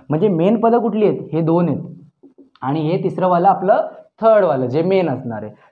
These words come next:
तर कसं attempt करणार बघा, इथे F आहे, एफच्या नंतर ई, एफ, जी, जी सोडा, बघा, ई, F, बघा,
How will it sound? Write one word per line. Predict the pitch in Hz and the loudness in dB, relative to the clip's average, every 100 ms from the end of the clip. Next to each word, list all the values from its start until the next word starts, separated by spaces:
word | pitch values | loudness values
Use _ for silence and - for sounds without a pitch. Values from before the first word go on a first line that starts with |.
| - | -6
तर | |
कसं | 196 226 233 | -2 4 4
attempt | 208 180 151 | 4 0 0
करणार | 135 131 | 0 -2
बघा, | 120 113 | -4 -8
इथे | 160 151 | -8 -4
F | 190 190 220 196 | 0 0 0 -2
आहे, | 185 - - - | -4 -6 -20 -6
एफच्या | 175 190 208 | -2 0 2
नंतर | 185 175 | 0 0
ई, | 196 220 - | -2 -4 0
एफ, | 180 202 208 - - - | 4 4 2 -10 -18 -8
जी, | 147 190 - - - _ - | -4 -4 -8 -18 -20 _ -6
जी | 123 254 | 2 4
सोडा, | - 170 113 104 - | 4 2 0 -8 -4
बघा, | 127 110 - 170 | -4 -4 -10 -2
ई, | 196 247 - - | 0 0 -4 -4
F, | 302 170 - | 0 0 2
बघा, | 220 180 113 | 2 2 -8